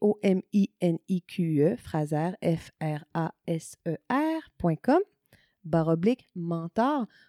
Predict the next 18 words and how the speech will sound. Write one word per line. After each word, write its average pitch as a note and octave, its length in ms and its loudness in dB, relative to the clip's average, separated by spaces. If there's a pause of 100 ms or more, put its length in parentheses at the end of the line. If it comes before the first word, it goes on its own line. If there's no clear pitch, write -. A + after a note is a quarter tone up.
(140)
Prenez G3 280 0
rendez-vous F#3+ 380 0
là. F3+ 200 0 (1000)
Vous F3+ 140 -2
allez G3+ 180 2
soit, D4+ 320 0
si C4+ 200 -8
vous G3+ 100 -2
êtes A3 100 0
chanceux, A3 240 -2
vous G#3+ 80 0
allez F#3 120 0
tomber F3 180 0
sur D#3+ 180 -6
moi, D#3+ 280 -6 (320)
ou F4+ 180 8
vous G#3+ 220 4
allez G#3 320 4